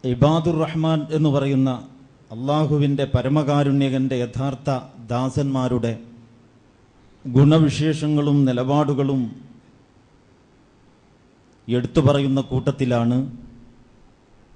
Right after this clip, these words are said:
"വല്ലദീന യഖൂലൂന റബ്ബന ഹബ് ലനാ മിൻ അസ്വാജിന വദുരിയാതിന ഖുറത അയുൻ വജഅൽനാ ലിൽ മുത്തഖീന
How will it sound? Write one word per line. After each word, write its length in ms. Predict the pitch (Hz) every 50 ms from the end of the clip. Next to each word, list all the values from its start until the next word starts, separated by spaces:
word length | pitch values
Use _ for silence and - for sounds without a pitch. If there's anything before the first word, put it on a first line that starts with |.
| - - 160 - - _ _ - _ _ _ _ _ _ _ - - _ - - - _ - - - - -
"വല്ലദീന 460 | 117 120 127 139 127 143 151 147 147 143 139 127
യഖൂലൂന 540 | 120 - 127 127 127 123 131 139 139 131 131 127 123 123
റബ്ബന 360 | 117 104 101 151 143 139 139 135 131 127 113 - - - -
ഹബ് 220 | 135 127 123 139 139 127
ലനാ 240 | 139 135 127 127 127 123 123
മിൻ 100 | 123 120 120 120 113
അസ്വാജിന 560 | 101 104 113 120 127 127 120 - 139 131 131 131 127 120
വദുരിയാതിന 840 | 120 110 101 113 110 101 110 120 120 123 131 135 123 - 131 117 120 120 113 -
ഖുറത 380 | 120 110 107 120 127 120 - 123 120 113 110 110
അയുൻ 300 | 117 117 120 123 117 107 92 - - - - - - - - _ _ _ _ _ _ _ _ _ -
വജഅൽനാ 580 | 120 120 104 107 123 113 123 135 143 135 131 127 123 120
ലിൽ 120 | 120 117 110
മുത്തഖീന 540 | 113 113 113 120 113 113 117 135 135 131 120